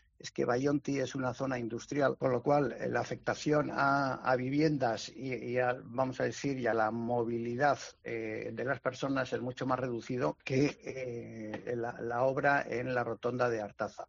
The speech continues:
La rotonda de Artaza está, como bien has dicho, es, es, digamos, el, el, el límite de separación entre el municipio de Leioa y el municipio de Guecho.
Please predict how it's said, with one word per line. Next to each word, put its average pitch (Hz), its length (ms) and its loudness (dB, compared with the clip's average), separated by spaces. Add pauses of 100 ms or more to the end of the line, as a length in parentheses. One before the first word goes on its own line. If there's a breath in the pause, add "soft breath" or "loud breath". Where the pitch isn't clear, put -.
La 110 100 -2
rotonda 147 460 4
de 151 60 8
Artaza 151 580 4
está, 131 420 2
como 127 220 -2
bien 139 140 0
has 135 100 -2
dicho, 147 480 2
es, - 380 -6
es, - 300 -10
digamos, 123 520 0
el, 117 160 -4
el, 107 1160 -10
el 117 220 -6
límite 127 280 0
de 123 60 2
separación 135 720 0
entre 123 640 -4
el 113 80 -4
municipio - 420 -4
de 117 120 2
Leioa 117 400 0
y 120 60 -4
el - 60 -10
municipio - 420 -8
de 131 100 2
Guecho. 147 300 -4